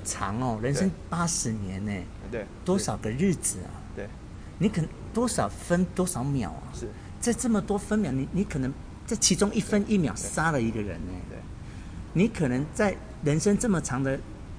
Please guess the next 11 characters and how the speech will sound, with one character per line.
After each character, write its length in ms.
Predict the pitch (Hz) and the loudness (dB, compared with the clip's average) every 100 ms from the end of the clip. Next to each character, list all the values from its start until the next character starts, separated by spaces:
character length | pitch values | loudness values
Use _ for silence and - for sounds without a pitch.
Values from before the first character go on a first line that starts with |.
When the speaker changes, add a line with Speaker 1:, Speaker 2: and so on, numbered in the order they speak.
| - - | -10 0
Speaker 1:
两 240 | 139 117 107 | 2 2 2
年 260 | 110 120 156 | 2 2 2
里 120 | 107 | 2
面， 180 | 135 131 | 2 0
你 100 | 113 | -2
去 140 | - | -2
吸 300 | 147 - 185 | 0 0 2
了 100 | 156 120 - | 2 2 -2
毒 100 | 98 85 98 | -4 -4 -6
欸。 80 | - - - - - | -6 -8 -10 -10 -8
Speaker 2:
对。 120 | 92 | -8